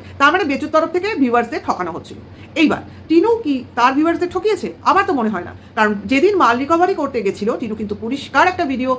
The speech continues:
করেছিল, যেটা কিনা বেচুর ভিডিও পাবলিক করার পর সে পাবলিক করেছিল, না হলে সে যদি বেচু না পাবলিক করতো, টিনু করতো না। অর্থাৎ টিনু সবসময় বেচুর,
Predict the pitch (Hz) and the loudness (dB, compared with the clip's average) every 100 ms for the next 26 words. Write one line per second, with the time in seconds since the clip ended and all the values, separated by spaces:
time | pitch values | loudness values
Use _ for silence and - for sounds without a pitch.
0 | - - 311 381 403 262 240 233 247 220 | -4 -10 0 2 4 2 0 -2 -2 -4
1 | 240 240 359 269 277 254 220 233 240 233 | -4 -2 0 0 0 0 0 0 -2 -2
2 | 233 285 - 269 226 214 208 202 277 269 | 0 0 0 0 0 0 -2 -2 -4 -4
3 | 185 208 247 208 247 - - 233 220 247 | -2 -4 -4 -2 -4 -8 -4 0 2 2
4 | 254 392 403 359 359 359 381 453 403 262 | 2 2 4 4 2 -4 -4 -4 -4 -4
5 | 302 202 196 - - 349 349 320 381 277 | -4 -4 -6 -6 -4 -2 -2 -2 0 -2
6 | 302 302 285 254 247 330 | -2 -2 -2 -2 -2 -2